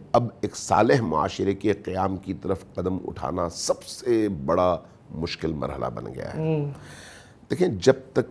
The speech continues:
Speaker 1: रियासत खुद इस हवाले से एहतमाम न करे, प्रोटोकॉल्स न बनाए, कवानीन न बनाए, चूँकि एक ही चीज़ का ये नतीजा नहीं है, मुख्तलिफ इसके असबाब हैं।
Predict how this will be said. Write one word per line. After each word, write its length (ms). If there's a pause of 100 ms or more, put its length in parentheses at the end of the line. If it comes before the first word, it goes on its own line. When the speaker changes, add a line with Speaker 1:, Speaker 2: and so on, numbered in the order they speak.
(100)
Speaker 1:
रियासत 500 (240)
खुद 180 (160)
इस 180
हवाले 380
से 220 (200)
एहतमाम 500 (160)
न 40
करे, 320 (840)
प्रोटोकॉल्स 600
न 260
बनाए, 340 (800)
कवानीन 680
न 120
बनाए, 360 (720)
चूँकि 220 (140)
एक 240
ही 220
चीज़ 380
का 140
ये 260 (360)
नतीजा 380
नहीं 200
है, 200
मुख्तलिफ 580
इसके 220
असबाब 500
हैं। 160